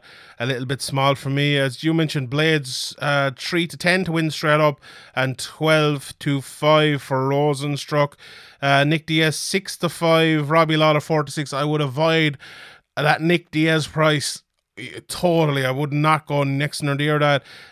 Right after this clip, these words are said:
Uh, <laughs> Shevchenko, eighteen to one on at the moment, eight to one if you fancy Lauren Murphy. Um, Alexander Volkanovski, four to seven, eleven to eight,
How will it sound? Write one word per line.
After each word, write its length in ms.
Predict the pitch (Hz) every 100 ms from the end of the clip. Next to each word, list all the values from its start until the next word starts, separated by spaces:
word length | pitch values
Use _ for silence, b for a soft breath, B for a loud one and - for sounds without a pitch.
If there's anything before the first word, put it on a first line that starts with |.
| -
Uh, 280 | 139 139
<laughs> 80 | 143
Shevchenko, 680 | - - 170 - 196 190 147 -
eighteen 560 | 170 180 175 190 180 180
to 100 | 170
one 320 | 160 165 165
on 380 | - 165 165 170
at 200 | 151 160
the 60 | 160
moment, 460 | 165 160 160 151 B B B
eight 260 | 165 170 170
to 60 | 165
one 200 | 165 156
if 120 | 151
you 60 | 151
fancy 380 | - 165 156
Lauren 260 | 147 151 147
Murphy. 560 | 151 160 147 160 156 - B B B B 139
Um, 560 | 139 131 135 127 117 - 151 -
Alexander 400 | 160 160 180 165
Volkanovski, 560 | 156 156 165 165 160 151
four 240 | - 160
to 100 | 147
seven, 340 | 143 165 156 135
eleven 360 | 139 156 151
to 100 | 143
eight, 420 | 143 156 151 147